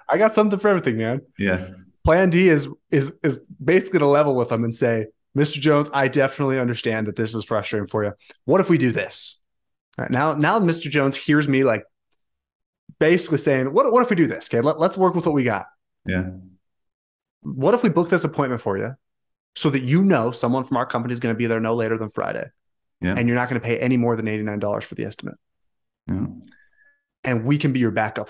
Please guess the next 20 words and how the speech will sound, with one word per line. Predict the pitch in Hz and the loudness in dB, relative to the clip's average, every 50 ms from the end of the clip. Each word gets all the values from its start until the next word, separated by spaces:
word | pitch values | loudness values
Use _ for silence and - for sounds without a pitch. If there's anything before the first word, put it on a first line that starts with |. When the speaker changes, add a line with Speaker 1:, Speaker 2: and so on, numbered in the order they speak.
| - _ | -12 _
Speaker 1:
plan. | - - 82 80 98 - _ _ _ _ _ _ _ _ _ _ _ _ _ _ _ _ _ _ | -10 -10 -10 -10 -14 -18 _ _ _ _ _ _ _ _ _ _ _ _ _ _ _ _ _ _
If | - 170 196 190 - - - - _ _ _ _ | -2 -2 -2 -2 -4 -12 -20 -20 _ _ _ _
you | - 123 139 127 | -2 0 0 0
find | - 127 123 123 120 | 0 0 0 0 -2
something | - - 127 123 123 - - 123 120 | -2 -2 -2 -2 -2 -2 -2 -2 -2
else | 107 107 117 139 - - | 0 -2 -2 -2 -2 -2
in | 123 | -2
the | 110 | 0
meantime, | 110 110 120 139 - 196 196 240 254 226 - _ _ _ _ _ _ _ _ _ _ _ _ - | 0 0 0 0 -2 -2 -4 -2 -4 -6 -8 _ _ _ _ _ _ _ _ _ _ _ _ -2
just | 170 165 165 | 0 0 2
give | - 196 175 | 0 0 0
us | 170 156 | 0 -2
a | - | -2
call. | 180 165 147 | 0 0 0
We'll | 135 123 | 0 0
take | - 139 123 - | -2 -2 -2 0
you | 127 | -2
off | 117 117 | -2 -4
the | - 120 | -6 -8
schedule, | - - 160 - - - - | -4 -4 -4 -4 -6 -10 -20